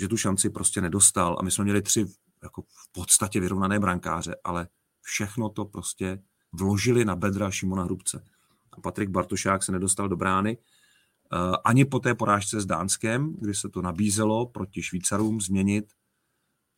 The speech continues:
Jasně, pak Šimon měl nejlepší nájezdy v, eh, reprezentaci proti Švýcarům, ale zase, eh,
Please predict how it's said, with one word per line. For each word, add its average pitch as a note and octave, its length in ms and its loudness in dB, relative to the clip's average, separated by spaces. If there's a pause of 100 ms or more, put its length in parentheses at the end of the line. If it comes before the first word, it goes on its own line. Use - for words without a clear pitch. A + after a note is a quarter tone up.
(120)
Jasně, G#2+ 380 4
pak - 180 2
Šimon A2 260 4
měl G#2 260 2
nejlepší A#2+ 500 2
nájezdy G#2+ 440 2
v, - 300 -10
eh, G2 260 0
reprezentaci G2+ 720 -2
proti G2 280 -10
Švýcarům, A2+ 580 -4 (680)
ale G2 220 -2 (240)
zase, G2+ 440 2
eh, - 320 -10